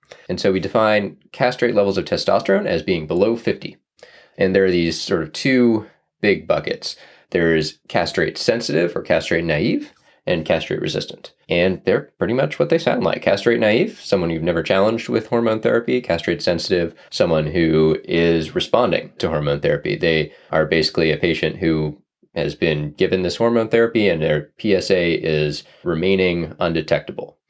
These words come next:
And castrate resistant, on the other hand, is someone who seems to be having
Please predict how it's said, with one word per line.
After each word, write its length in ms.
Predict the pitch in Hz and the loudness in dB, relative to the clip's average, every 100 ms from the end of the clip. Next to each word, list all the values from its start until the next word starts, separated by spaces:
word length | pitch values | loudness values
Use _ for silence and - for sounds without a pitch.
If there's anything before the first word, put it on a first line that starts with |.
| - _ | -20 _
And 420 | 98 95 85 80 | 2 4 2 2
castrate 300 | 80 92 98 | 0 0 0
resistant, 460 | 87 107 147 98 - | 0 0 0 -2 -2
on 100 | 85 | -2
the 80 | 80 | 0
other 140 | 80 | 0
hand, 320 | 80 78 78 - _ _ | 0 -2 -2 -10 _ _
is 500 | - 90 85 80 78 - | 0 2 2 0 -2 -6
someone 420 | - 95 90 85 | -2 2 2 2
who 500 | 78 87 82 82 82 - | 0 0 2 2 0 -6
seems 300 | - 113 110 | -4 -2 -2
to 60 | - | 0
be 80 | |
having 360 | 95 90 85 | 0 2 0